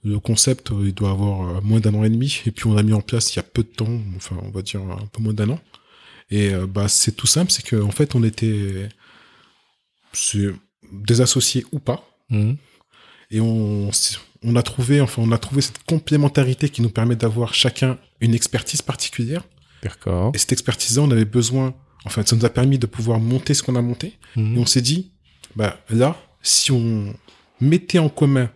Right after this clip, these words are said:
Speaker 1: nos forces,
Speaker 2: Mhm.
Speaker 1: ça permettrait à d'autres porteurs de projets beaucoup moins expérimentés de pouvoir aller plus loin.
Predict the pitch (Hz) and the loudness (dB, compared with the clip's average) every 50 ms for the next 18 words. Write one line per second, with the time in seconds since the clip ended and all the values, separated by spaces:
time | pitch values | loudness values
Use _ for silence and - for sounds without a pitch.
0 | _ - 117 113 120 113 - - 185 214 - - - - - _ _ - - 107 | _ -4 0 2 2 2 0 -2 -4 -4 -2 0 -2 -2 -2 _ _ -6 -2 0
1 | 104 90 82 107 107 117 156 165 151 143 143 143 135 - - 151 175 185 - _ | 0 0 0 0 0 0 2 2 2 2 2 2 0 0 -2 -4 -4 -6 -8 _
2 | _ _ _ _ - - - 110 107 165 185 180 - 151 - - 135 - - 135 | _ _ _ _ -6 -2 -2 0 2 2 0 0 -2 -6 -4 -4 -6 -2 0 0
3 | 139 131 - - 131 127 135 127 113 107 - 202 190 - - 180 160 165 160 147 | -2 0 0 0 2 4 4 2 2 0 -6 -6 -4 -2 -2 0 0 2 2 2
4 | 147 143 - - - 135 120 123 123 120 117 113 - 165 208 - _ _ _ _ | 2 0 -2 -2 -2 -2 0 2 2 2 0 0 -2 -4 -8 -8 _ _ _ _
5 | _ _ _ _ _ - - _ _ - 113 120 - - 123 120 131 151 160 - | _ _ _ _ _ -20 -20 _ _ -8 -6 -6 -4 -4 -4 0 2 2 2 0
6 | - - 123 123 131 143 151 147 - _ _ _ _ - - - 139 123 117 113 | -2 -2 0 2 2 2 0 0 -4 _ _ _ _ -4 0 0 0 0 0 -2
7 | 107 | -4